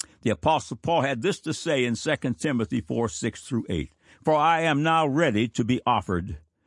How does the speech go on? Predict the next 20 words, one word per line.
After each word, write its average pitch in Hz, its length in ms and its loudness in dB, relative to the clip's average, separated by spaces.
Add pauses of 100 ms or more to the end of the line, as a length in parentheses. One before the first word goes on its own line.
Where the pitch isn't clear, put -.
(160)
and 131 160 2
the 123 80 2
time 156 320 0
of 151 140 0
my 135 160 2
departure 135 600 -2
is 120 220 -2
at 123 120 -2
hand. 87 480 -2 (500)
I 156 140 4
have 156 180 2
fought 180 260 2
a 147 80 2
good 135 240 0
fight. - 440 -8 (360)
I 135 140 2
have 131 180 0
finished 180 440 -2
my 127 200 2
course. - 640 -2